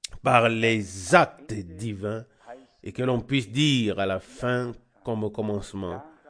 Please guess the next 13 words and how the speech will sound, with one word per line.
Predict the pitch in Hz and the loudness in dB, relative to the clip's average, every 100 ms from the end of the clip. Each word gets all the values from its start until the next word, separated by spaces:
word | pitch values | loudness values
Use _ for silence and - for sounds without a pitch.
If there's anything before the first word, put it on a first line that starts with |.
| 143 - _ _ _ _ _ _ 113 123 117 | -20 -20 _ _ _ _ _ _ _ -20 -8
À | 101 92 | -6 -4
ceci, | - 123 117 - 120 117 120 120 _ 98 _ _ _ _ _ _ - | -6 -6 -6 -6 -8 -6 -6 -10 _ _ _ _ _ _ _ _ 2
tous | 214 208 202 - 123 | 8 8 8 2 -2
reconnaîtront | 107 117 - 110 104 101 - 107 98 104 101 _ _ _ _ _ 113 - | 0 -2 0 -2 0 -2 -4 -6 -4 -6 -8 _ _ _ _ _ -20 -12
que | 107 | -8
vous | 95 107 87 92 101 | -6 -6 -8 0 8
êtes | 131 - - - - | 8 6 -4 -20 -14
mes | 90 95 | -8 -6
disciples | 95 98 - 98 98 - 92 - _ _ - - | -6 -8 -8 -6 -6 -8 -10 -10 _ _ -20 -20
si | - - 214 185 - - - _ _ - 151 - | -12 2 6 6 4 -8 -20 _ _ -20 -20 -10
vous | 101 | -8
vous | 95 113 104 90 98 | -4 -2 -2 -2 6
aimez | 165 170 165 165 165 147 120 92 55 | 10 10 10 10 10 10 6 2 -4